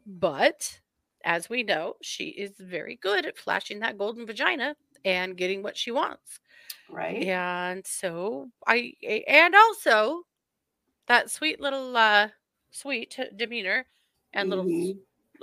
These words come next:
Speaker 1: I'm, I'm doing a lot of Mark means air
Speaker 2: Creepy as
Speaker 1: quotes,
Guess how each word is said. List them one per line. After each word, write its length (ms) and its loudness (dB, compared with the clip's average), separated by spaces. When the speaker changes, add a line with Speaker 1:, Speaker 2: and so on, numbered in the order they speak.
Speaker 1:
I'm, 200 0
I'm 180 -2
doing 380 -6
a 60 -8
lot 240 8
of 120 0
Mark 200 -2
means 180 -8
air 160 2
Speaker 2:
Creepy 200 4
as 180 2
Speaker 1:
quotes, 260 0